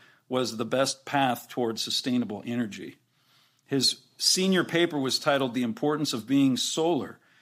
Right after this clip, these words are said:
He was motivated not just by the dangers of climate change, but also by the fact that fossil fuel reserves would start to dwindle. "Society will soon have no option but to focus on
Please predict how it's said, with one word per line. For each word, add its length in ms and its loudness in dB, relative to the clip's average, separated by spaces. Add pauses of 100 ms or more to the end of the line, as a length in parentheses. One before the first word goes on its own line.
(300)
He 140 0
was 200 4
motivated 500 2
not 280 2
just 200 -2
by 140 4
the 100 -2
dangers 460 0
of 100 -8
climate 360 2
change, 340 0
but 100 -4
also 280 0
by 160 0
the 100 -6
fact 280 -2
that 120 -6
fossil 380 0
fuel 280 0
reserves 480 -2
would 140 -6
start 300 -4
to 80 -10
dwindle. 400 -2
"Society 640 2
will 160 -2
soon 320 0
have 260 0
no 260 2
option 420 0
but 180 -4
to 80 -12
focus 580 -2
on 380 -2